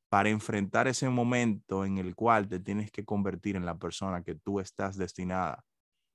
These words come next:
a convertirte. Espero que este mensaje les haya llegado, que conecten con él y que tomen lo que necesitan y que las haga y los haga moverse en la dirección correcta.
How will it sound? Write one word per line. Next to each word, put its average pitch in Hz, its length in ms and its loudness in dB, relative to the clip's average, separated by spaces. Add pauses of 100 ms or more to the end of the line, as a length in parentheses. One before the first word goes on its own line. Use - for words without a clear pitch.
(140)
a - 100 -8
convertirte. - 720 -8 (720)
Espero 117 280 4
que 123 60 2
este 127 160 0
mensaje 123 360 4
les 110 120 4
haya 117 160 4
llegado, 127 640 6 (380)
que 104 120 -2
conecten 117 460 2
con 127 180 4
él 131 200 4
y 117 40 6
que 110 140 8
tomen 120 320 6
lo 120 100 6
que 117 80 2
necesitan 147 680 2 (240)
y 120 140 4
que 123 100 4
las 117 240 4
haga 131 440 10
y 117 80 6
los 110 280 2
haga 123 240 10
moverse 117 480 4
en 104 80 2
la 104 80 2
dirección 98 480 2
correcta. - 440 -4